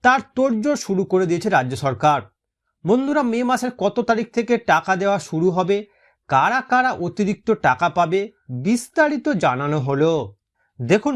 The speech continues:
বন্ধুরা, লক্ষ্মীর ভাণ্ডার প্রকল্পে মে মাসে মহিলাদের অ্যাকাউন্টে তিনটি ধাপে তিন হাজার চারশো টাকা, দু হাজার পাঁচশো টাকা, দু হাজার টাকা, এক হাজার দুশো টাকা দেওয়া হবে। বন্ধুরা, তিনটি ধাপে ভাগ করে ক্যাটাগরি অনুযায়ী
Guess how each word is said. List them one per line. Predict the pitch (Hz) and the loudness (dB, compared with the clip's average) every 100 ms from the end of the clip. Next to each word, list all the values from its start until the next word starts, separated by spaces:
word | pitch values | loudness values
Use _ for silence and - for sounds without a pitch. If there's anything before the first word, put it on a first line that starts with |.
| 165 | -2
বন্ধুরা, | 131 117 107 - _ _ | -2 -4 -8 -12 _ _
লক্ষ্মীর | 151 233 262 - 349 277 | -4 -2 -4 -2 -2 -2
ভাণ্ডার | 208 269 277 294 | -2 -2 -2 -2
প্রকল্পে | 233 226 233 226 254 | -2 0 -2 -2 -4
মে | 165 180 | -2 -2
মাসে | 208 208 - 170 139 | -2 -2 -2 -2 -2
মহিলাদের | 151 170 190 185 | -2 -2 0 0
অ্যাকাউন্টে | 160 160 185 185 180 | -2 -2 -4 -2 -2
তিনটি | 185 160 151 156 190 | -2 0 -2 -2 -2
ধাপে | 160 160 190 | -2 -2 -2
তিন | 190 151 | -2 -4
হাজার | 151 151 143 | -4 -4 -2
চারশো | 143 - 175 | -2 -4 -8
টাকা, | 175 175 175 | -4 -2 -2
দু | 131 | -2
হাজার | 143 143 139 | -6 -6 -6
পাঁচশো | 143 151 - | -6 -6 -8
টাকা, | 185 175 170 185 | -6 -4 -2 -2
দু | 135 147 | -2 -4
হাজার | 160 165 165 | -4 -4 -6
টাকা, | 175 175 214 - _ _ _ | -6 -4 -6 -8 _ _ _
এক | 180 220 - | 0 0 0
হাজার | 214 254 175 | -2 -2 -2
দুশো | 185 - 220 | -4 -4 -2
টাকা | 151 139 143 | 0 0 0
দেওয়া | 139 139 | 0 -2
হবে। | 127 139 135 101 _ _ _ _ _ | -2 -2 -2 -6 _ _ _ _ _
বন্ধুরা, | 151 269 277 311 311 | 0 0 0 -2 -2
তিনটি | 226 240 247 262 | -2 -2 -2 0
ধাপে | 240 226 226 127 | 0 0 -4 -2
ভাগ | 180 180 | -2 -2
করে | - 226 | -2 -2
ক্যাটাগরি | 226 170 170 196 180 202 208 - | -2 -2 -2 -2 0 -2 -2 -4
অনুযায়ী | 165 180 170 196 | -4 -2 0 0